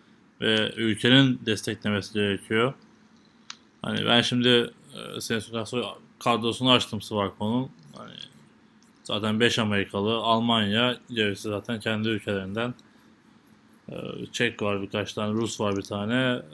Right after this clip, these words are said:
Ama hani en çok dikkatimi çeken senin söylediğine baktım işte. Seksen beş kilonun altında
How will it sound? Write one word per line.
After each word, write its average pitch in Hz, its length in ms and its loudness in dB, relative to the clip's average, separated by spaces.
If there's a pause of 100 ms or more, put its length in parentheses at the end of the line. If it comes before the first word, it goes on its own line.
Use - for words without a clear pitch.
(160)
Ama 123 300 6
hani 123 320 4 (240)
en 143 140 8
çok 135 160 2
dikkatimi 117 300 -2
çeken 127 260 4
senin 127 240 2
söylediğine 120 540 2 (380)
baktım 107 300 -6
işte. 127 160 -4
Seksen 123 380 0
beş 127 160 2
kilonun 120 160 2
altında 117 500 2